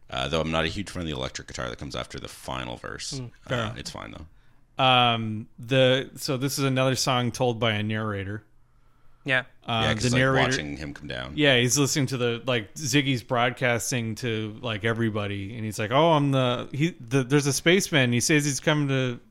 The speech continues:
Speaker 3: greet us or whatever."
Speaker 1: Yeah, 'cause
Speaker 3: Yeah.
Speaker 1: he, like, calls his friend in America, and he's like, "Yeah, like, this is crazy." So it, like, shows that around the world they know this is happening and stuff.
Speaker 3: Yeah,
Speaker 1: It's
Speaker 3: and he's
Speaker 1: cool.
Speaker 3: like, "Don't, just don't tell my dad. He's gonna freak out."
Speaker 1: Yeah,
Speaker 3: <laughs>
Speaker 1: it's so fun.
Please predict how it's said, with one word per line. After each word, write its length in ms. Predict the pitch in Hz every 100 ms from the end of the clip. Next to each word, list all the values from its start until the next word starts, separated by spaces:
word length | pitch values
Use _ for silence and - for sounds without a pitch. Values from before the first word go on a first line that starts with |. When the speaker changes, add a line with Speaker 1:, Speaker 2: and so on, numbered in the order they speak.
| _ -
Speaker 3:
greet 240 | 156 151 151
us 200 | 123 -
or 80 | 113
whatever." 240 | 107 104
Speaker 1:
Yeah, 200 | 80 87
'cause 100 | -
Speaker 3:
Yeah. 40 | -
Speaker 1:
he, 40 |
like, 160 | 85 82
calls 260 | 80 78 80
his 140 | 73
friend 540 | - 76 73 73 71 - - -
in 80 | 76
America, 680 | 71 71 73 73 65 62 62
and 160 | 69 73
he's 160 | 69
like, 220 | 67 65
"Yeah, 220 | 71 73 - - _
like, 120 | 64 65
this 180 | -
is 80 | 69
crazy." 360 | - 69 65 65
So 120 | -
it, 40 | 73
like, 100 | 71
shows 320 | - 69 67
that 100 | 65
around 280 | 67 67 67
the 60 | 62
world 320 | 64 67 67
they 100 | 67
know 160 | 65
this 180 | 62 -
is 60 | 65
happening 460 | 65 62 65 62 65
and 80 |
stuff. 220 | - - 135
Speaker 3:
Yeah, 160 | 147
Speaker 1:
It's 80 | 131
Speaker 3:
and 80 | 113
he's 100 | 120
Speaker 1:
cool. 100 | 131
Speaker 3:
like, 80 | 101
"Don't, 380 | 156 139 - -
just 180 | - 170
don't 160 | 151
tell 140 | 170 165
my 120 | 147
dad. 240 | 135 139
He's 120 | 127
gonna 140 | 131 120
freak 300 | - 147 -
out." 300 | 135 110 104
Speaker 1:
Yeah, 320 | 90 90 87
Speaker 3:
<laughs> 100 | 165
Speaker 1:
it's 400 | 196 - - 151
so 160 | 90 82
fun. 420 | - 76 156